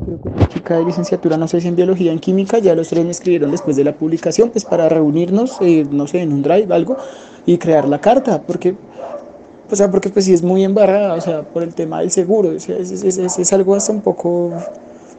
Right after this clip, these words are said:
autoritario por parte de la universidad, yo lo veo así, como, bueno, no hay lo del seguro, o sea, los que puedan pagar el seguro pagan lo que queda del semestre, y los que no, no, o sea, cuando, o sea, hay, hay que mirar la situación, ¿no? O sea, toda la normalidad académica, que venimos de un paro, que aparte de eso está una pandemia,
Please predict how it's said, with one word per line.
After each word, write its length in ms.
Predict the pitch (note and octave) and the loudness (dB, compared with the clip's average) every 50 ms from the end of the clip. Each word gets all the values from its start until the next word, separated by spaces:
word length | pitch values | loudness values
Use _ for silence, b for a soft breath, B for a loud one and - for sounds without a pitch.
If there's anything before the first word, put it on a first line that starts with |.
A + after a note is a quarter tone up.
| - - - - - - | -20 -16 -12 -12 -6 -2
autoritario 680 | - F#3 F3+ F3+ - F#3+ F#3+ F3+ - G3 F#3+ F#3+ G3 F3+ | 0 0 2 4 4 4 4 4 4 4 6 6 6 4
por 100 | F#3+ F#3+ | 4 2
parte 220 | G#3 G3 F3 F3 E3+ | 2 2 2 2 2
de 60 | D#3+ | 2
la 80 | E3 E3 | 2 2
universidad, 600 | E3 E3+ F3 F3 F3 - E3+ F3 F#3+ G3 F3+ D#3+ | 2 0 -4 -4 -4 0 2 2 4 2 2 0
yo 120 | E3 D#3+ | 0 0
lo 120 | D#3 D#3 D#3 | 2 2 2
veo 100 | D#3 D#3 | 2 0
así, 220 | F3 - G#3+ G3+ | -2 -4 -4 -4
como, 240 | F#3 - D#3+ D#3+ D#3 | -4 -6 -6 -4 0
bueno, 300 | D#3+ G3+ A#3 A#3 G#3 E3+ E3 | 0 0 2 0 0 -2 -2
no 100 | E3 E3 | -2 -2
hay 100 | E3 E3 | -2 0
lo 100 | F3 F#3 | 2 4
del 120 | F#3+ G3 | 4 4
seguro, 300 | F#3+ - G#3+ G#3 F3+ E3 | 4 2 0 0 0 -2
o 20 | E3+ | -2
sea, 140 | - F3+ | -4 -4
los 120 | F3+ F3+ - | -4 -4 -4
que 80 | - F3+ - | -4 -4 -2
puedan 180 | F3 E3+ E3 | -4 -4 -2
pagar 220 | - G3+ - - F3 | -2 -2 -2 -2 -2
el 60 | E3+ | -2
seguro 320 | - F#3+ F#3 F#3+ E3 D#3+ | -4 -4 -2 -2 -2 -4
pagan 280 | - - F3 E3+ F3+ F3+ | -2 -2 0 0 0 -2
lo 80 | F3+ | -2
que 140 | F3 G3 F#3+ | -4 -4 -4
queda 200 | F#3+ - D#3 D#3+ | -4 -4 -4 -2
del 100 | D#3+ E3 | -2 -4
semestre, 500 | D#3+ - F3+ F3 D#3+ D3+ - D#3 D#3 D3+ B B B B B B B B B B B B B B - - - - | -4 -4 -4 -4 -4 -4 -2 -4 -4 -4 B B B B B B B B B B B B B B -20 -18 -6 -2
y 100 | - F3+ | 0 2
los 160 | F3+ F#3 F3 | 2 2 2
que 160 | - - F#3 E3+ | 0 -4 -4 -2
no, 220 | E3 E3+ F3 F#3 | -2 -2 -2 0
no, 220 | G#3 B3+ C4+ A3+ | 0 0 2 2
o 60 | F3+ F3 | 0 0
sea, 240 | - - E3 D3+ | -2 -2 -4 -4
cuando, 600 | - - F3 F3 F3 E3+ - E2+ - - D#2 - - - - - - - - - - - - | -4 -6 -6 -4 -2 0 0 2 0 0 -2 -4 -6 -12 -20 -20 -20 -20 -20 -20 -12 -4 0
o 80 | G3+ | 0
sea, 200 | F#3+ - G3 F3+ F3+ F#3 E3 D3+ - - - | 2 4 4 4 2 0 -4 -8 -8 -2 0
hay, 200 | G3 F#3 G3 G3 | 2 2 4 4
hay 120 | G3 G#3+ | 4 4
que 160 | - - A#3+ | 4 4 6
mirar 260 | A#3 C4 B3+ A3 F#3 E3+ | 6 6 6 4 2 2
la 120 | F3 F#3 | 0 0
situación, 600 | F#3 G#3 G3+ - G3+ F3+ E3+ - G3 F#3 D3+ C#3+ | 0 -2 -2 -2 -2 -2 -2 -4 -4 -4 -2 -4
¿no? 100 | C#3+ G#3+ | -6 -6
O 80 | A#3+ A#3+ | -8 -6
sea, 200 | G#3+ G3+ F3 D#3+ | -2 -2 -2 0
toda 160 | - F3 E3 E3 | 0 0 2 2
la 100 | E3+ F3 | 2 2
normalidad 500 | F#3+ G3 G3+ G#3 G#3 G3+ G#3 G3 E3 D3 | 2 2 0 0 0 0 0 0 -2 -4
académica, 880 | D3 - E3 E3 F#3 G3+ G3+ G3 F#3+ F#3 F#3 - - F3+ F3 F3 E3 - | -4 -2 0 2 2 4 2 2 0 -2 -4 -4 -6 -6 -4 -6 -8 -8
que 140 | - E3+ | -6 -4
venimos 400 | E3 D#3+ D#3+ D#3+ D#3 D3+ D3 D3 | -2 -2 -2 -2 -2 -2 -2 -4
de 60 | D#3+ E3+ | -4 -4
un 80 | D#3 | -4
paro, 440 | C#3+ - F#3+ G3+ G3 F#3 F3+ F3 E3+ | 0 0 2 2 2 2 2 0 -2
que 80 | - F3 | -2 -4
aparte 300 | F3 F3 D#3+ D3+ D3 C#3+ | -2 -2 -4 0 0 0
de 60 | D3+ | -2
eso 80 | C#3+ | -2
está 120 | D3+ - D#3 | -4 -6 -6
una 180 | D3+ D3+ D3 | -6 -8 -8
pandemia, 540 | - D3 C#3 D3 E3 F#3+ G3+ G3+ G3 F#3 F#3 | -6 -6 -4 0 0 0 0 0 -4 -6 -8